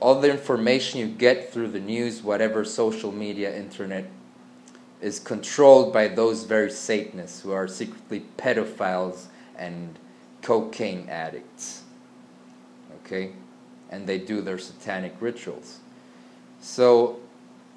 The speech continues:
to end this podcast, because I don't have a lot of time to speak right now, metal should be seen as a form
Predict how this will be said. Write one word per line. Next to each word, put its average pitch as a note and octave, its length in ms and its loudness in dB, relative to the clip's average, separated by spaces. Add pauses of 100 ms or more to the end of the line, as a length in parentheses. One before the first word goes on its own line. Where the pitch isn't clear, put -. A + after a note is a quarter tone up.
(380)
to B2 160 -6
end E3+ 260 2
this F3 200 2
podcast, A2 800 0
because G#2 300 -8
I A#2 100 -2
don't A2+ 160 -6
have A2 280 -2
a G2 60 -8
lot G#2 240 -4
of - 160 -10
time F#2+ 200 -6
to - 100 -16
speak F#2+ 440 -10
right F2+ 240 -6
now, F2 220 -12 (3500)
metal B2 640 6
should B2 320 -6
be A#2+ 140 -2
seen G#2+ 640 -4 (1300)
as G2 180 -10
a G2+ 80 -6
form A#2+ 640 6